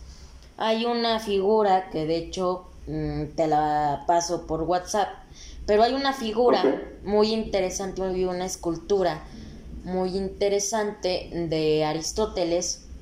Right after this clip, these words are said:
Speaker 1: que es montado por Filis, una mujer que lo conquistó,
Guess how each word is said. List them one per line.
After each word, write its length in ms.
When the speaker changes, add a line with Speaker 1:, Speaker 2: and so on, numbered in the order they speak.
Speaker 1:
que 720
es 160
montado 880
por 400
Filis, 680
una 600
mujer 540
que 220
lo 220
conquistó, 840